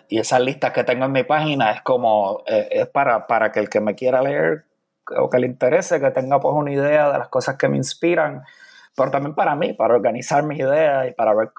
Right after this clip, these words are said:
para ver cómo las cosas se conectan unas con las otras. Este, eh, porque eso me gusta mucho,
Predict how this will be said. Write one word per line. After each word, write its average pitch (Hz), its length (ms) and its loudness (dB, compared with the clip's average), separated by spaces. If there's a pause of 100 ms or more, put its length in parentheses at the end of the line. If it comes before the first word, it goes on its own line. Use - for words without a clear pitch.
(180)
para 110 200 2
ver 113 160 -2
cómo 127 200 0
las 120 100 0
cosas - 240 -4
se 127 100 0
conectan 113 460 0
unas 107 240 0
con 107 100 0
las 104 200 0
otras. 107 560 -2 (800)
Este, 98 1120 0 (640)
eh, - 480 -4 (600)
porque 101 260 0
eso 110 200 0
me 95 80 0
gusta 95 300 -2
mucho, 85 280 -10